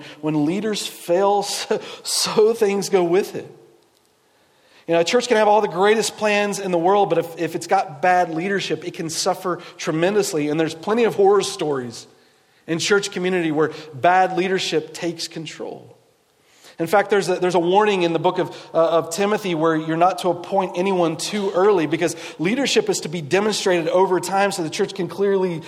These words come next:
see in the life of an individual whether or not they're trustworthy for such a pos-, position. But leadership is all about being a servant. When we think about leadership, some of the, some of the important passages for me, Ephesians chapter four, verses eleven, twelve, listen to this. It says,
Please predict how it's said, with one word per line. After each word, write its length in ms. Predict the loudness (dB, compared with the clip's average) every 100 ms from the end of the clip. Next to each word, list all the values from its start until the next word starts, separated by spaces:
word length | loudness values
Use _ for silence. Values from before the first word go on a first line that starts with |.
| -14 -8
see 420 | -4 -2 0 2
in 80 | 4
the 80 |
life 260 | 4 4 2
of 120 | -2
an 100 | 0
individual 560 | 0 0 2 2 2 2
whether 160 | 4
or 40 | 2
not 460 | 0 0 -8 -4
they're 200 | 0 2
trustworthy 640 | 2 0 0 2 2 2 -2
for 340 | 0 2 2
such 280 | 0 -2 -2
a 40 |
pos-, 300 | -10 -10 -12
position. 760 | -12 -12 -8 -6 -6 -10 -14 -20 _ _ _ _ _ _ _ _ _ _ _ _ _ _ _ -18
But 100 | -14
leadership 380 | -12 -8 -8
is 80 | -4
all 160 | -2 0
about 300 | 0 0 -2
being 300 | -10 -10 -14
a 40 | -12
servant. 400 | -10 -10 -14 -20 _ _ _ _ _ _ _ _ _ -20 -20 _ _ _
When 80 | -8
we 40 | -6
think 140 | -4
about 840 | 2 4 4 -2 -14 -18 -20 -14
leadership, 580 | -6 -2 -2 -2 -4 -4
some 160 | -4 -4
of 80 | -2
the, 240 | -2 -6
some 160 | -10 -6
of 40 |
the 40 |
important 380 | -6 -6 -8 -8
passages 600 | -8 -6 -6 -8 -12 -12
for 140 | -12 -12
me, 200 | -12 -12
Ephesians 380 | -12 -12 -10
chapter 320 | -6 -6 -6 -12
four, 320 | -10 -8 -6
verses 220 | -6 -8
eleven, 320 | -4 -4 -4
twelve, 300 | -6 -6 -6
listen 180 | -8 -8
to 80 | -10
this. 160 | -10
It 60 | -12
says, 320 | -10 -10 -12